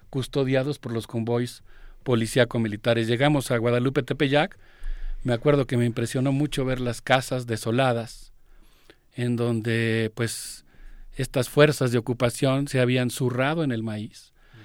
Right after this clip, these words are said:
Habían roto los molinos, habían trozado las mangueras de agua, habían cortado los cables de electricidad. Estaba la población llena de amenazas de muerte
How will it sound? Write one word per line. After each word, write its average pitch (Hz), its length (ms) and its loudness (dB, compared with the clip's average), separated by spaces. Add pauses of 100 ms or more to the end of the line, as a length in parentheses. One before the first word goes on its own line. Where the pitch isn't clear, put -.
(180)
Habían 139 360 4
roto 135 380 6
los 117 160 -2
molinos, 120 500 -2
habían 127 320 0
trozado 143 580 0
las 117 160 0
mangueras 113 480 -4
de 120 100 -2
agua, 131 220 0
habían 123 220 -2
cortado 143 500 2
los 135 160 0
cables 127 320 -2
de 117 80 -6
electricidad. 120 640 -2 (840)
Estaba 160 420 4
la 143 120 4
población 123 680 0
llena 170 360 2
de 151 100 4
amenazas 123 640 2
de 123 80 -4
muerte 117 460 -4